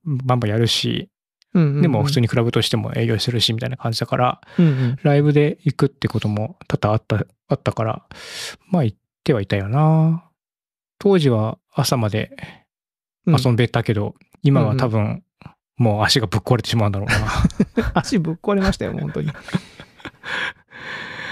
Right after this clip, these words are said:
Speaker 2: まあ、なんかあの、ドクターキャピタル大阪らしいんで、また京都にね、来ることもあるでしょうから。まあ、永山さんよかったら今度、
Speaker 1: そうですね、今度ね。
Speaker 2: 一緒にちょっとね、
Speaker 1: 一緒に。うんうん。
Speaker 2: 行ってみるとかでもいいかも。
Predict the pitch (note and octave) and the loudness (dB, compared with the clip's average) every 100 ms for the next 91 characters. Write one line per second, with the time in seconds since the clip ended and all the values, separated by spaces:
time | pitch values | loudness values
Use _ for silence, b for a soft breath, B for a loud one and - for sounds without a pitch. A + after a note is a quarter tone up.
0 | B - G#3+ A#3 G3+ E3+ E3 D#3+ - F3+ | B -6 -2 2 2 2 2 0 0 -2
1 | F#3 C4 B3 C4 F#3+ D#3+ F3 G3+ A3+ A3 | 0 0 0 2 2 2 2 2 4 4
2 | G#3+ - F3+ B2+ B2 - D#3+ F#3+ - G#3 | 4 4 0 0 -4 -6 -2 0 2 0
3 | C3+ B2 B2+ D3 C#3+ D#3+ D3+ D3 C3 C3+ | 0 -4 -4 -6 -4 -6 -4 -4 -2 -2
4 | C#3 D3 - - - F3 _ _ _ _ | -4 -6 -8 -8 -8 -10 _ _ _ _
5 | _ _ _ _ _ F#3 E3 D#3 E3 D#3+ | _ _ _ _ _ 0 4 4 4 4
6 | D#3 D3 - G#2+ - C3 A#2+ G#3+ D#3+ A2 | 4 2 0 -4 -2 -2 0 0 0 0
7 | C3+ A#2 G#2 A2 - C#3 C3+ C#3+ B2 G#2+ | -2 0 0 0 0 -2 0 2 2 0
8 | - - - - C#3+ G#2+ G#2 G2 D3+ - | -2 -4 -6 0 2 2 -2 -4 -4 0
9 | C#3 C3 B2+ - - D3 - _ b _ | 0 -2 -6 -8 -6 -8 -10 _ b _
10 | - - A#2+ | -8 -6 -8